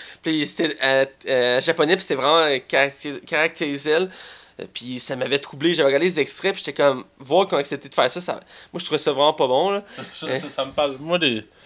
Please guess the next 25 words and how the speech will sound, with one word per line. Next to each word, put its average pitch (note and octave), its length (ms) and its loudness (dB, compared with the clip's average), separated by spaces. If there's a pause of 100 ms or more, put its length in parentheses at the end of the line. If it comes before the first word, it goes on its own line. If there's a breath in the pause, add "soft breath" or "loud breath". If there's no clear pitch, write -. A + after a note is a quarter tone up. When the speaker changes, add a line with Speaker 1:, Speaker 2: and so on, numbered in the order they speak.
(260 loud breath)
Speaker 2:
ça D#3 140 2
c'est E3 140 -2
tellement E3+ 260 4
typique - 500 -4
culture C#3+ 300 0
japonaise C#3 580 6
de B2+ 120 0
dessin A#2 260 0
animé B2 460 -2
que, A2+ 460 0
tu - 100 -10
sais, C#3+ 260 -4
à B2 40 2
un A#2 40 2
moment A#2 120 0
donné, C#3 120 -4
tu - 160 -8
en A#2+ 40 -2
as A#2 80 2
vu A#2 140 -4
un, B2+ 160 2
tu D3 180 -8
les A#2 120 -6
as A2+ 60 -2
tous A#2 100 -8